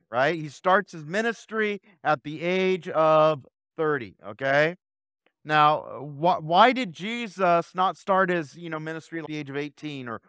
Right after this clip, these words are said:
or twenty-one or, or twenty or something like that? Uh, there, there's a very specific reason. Be-, because as the oldest child,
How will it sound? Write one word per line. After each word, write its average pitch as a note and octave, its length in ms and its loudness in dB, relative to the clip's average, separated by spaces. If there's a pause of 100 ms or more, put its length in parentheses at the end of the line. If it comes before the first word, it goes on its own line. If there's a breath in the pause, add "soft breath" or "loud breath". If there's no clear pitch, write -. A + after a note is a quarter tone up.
or B2 100 -6
twenty-one D#3 720 0
or, A2+ 120 -6 (120)
or C3 140 -6
twenty D#3+ 400 -6
or C3 80 -6
something C3+ 320 -10
like B2+ 220 -4
that? A2+ 260 -2 (1120)
Uh, F#2+ 260 -18
there, D3 160 -4
there's D#3+ 260 0
a E3+ 80 -4
very F#3 320 2
specific F#3+ 640 -8
reason. C3+ 560 -10 (800)
Be-, D#3+ 240 0
because F3 600 4
as E3+ 360 2
the E3+ 420 0
oldest G#3+ 800 0 (160)
child, D3 880 2